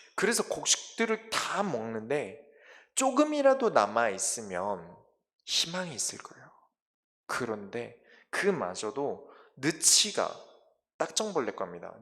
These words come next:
느치가 먹어버립니다. 이 메뚜기 떼만 해도 참새 크기 정도래요.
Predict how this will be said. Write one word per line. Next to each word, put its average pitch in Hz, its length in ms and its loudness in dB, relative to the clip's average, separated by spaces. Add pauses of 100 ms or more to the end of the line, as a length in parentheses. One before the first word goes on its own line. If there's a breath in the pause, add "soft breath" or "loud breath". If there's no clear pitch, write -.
느치가 147 840 0
먹어버립니다. 95 680 -8 (2000 loud breath)
이 220 160 0
메뚜기 180 560 0
떼만 185 320 2
해도 120 180 -8
참새 226 380 -4
크기 151 320 -6
정도래요. 98 580 -10